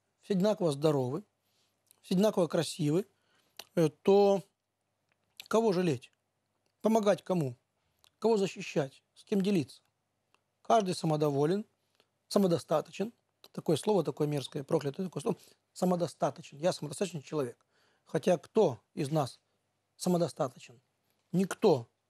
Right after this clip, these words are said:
Ангелы тоже не с-, не самодостаточны. Им нужна, э, значит, энергия Божия. Они питаются благодатью. То есть они без, без Бога никто.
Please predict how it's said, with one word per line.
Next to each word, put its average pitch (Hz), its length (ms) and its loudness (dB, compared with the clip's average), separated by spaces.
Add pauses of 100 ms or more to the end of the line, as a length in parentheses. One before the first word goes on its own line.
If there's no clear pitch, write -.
(320)
Ангелы 185 380 2
тоже 180 240 0
не 156 80 -8
с-, - 140 -20
не 156 200 -6
самодостаточны. 156 480 -8 (220)
Им 208 240 -2
нужна, 175 340 0 (340)
э, 180 60 -4
значит, 156 400 -6
энергия 180 500 0
Божия. 139 360 -6
Они 151 180 -8 (240)
питаются 185 460 0
благодатью. 170 640 -2
То - 100 -16
есть 131 100 -12
они 170 160 -2
без, 156 240 -4
без 160 160 -4
Бога 170 260 0
никто. 156 360 -4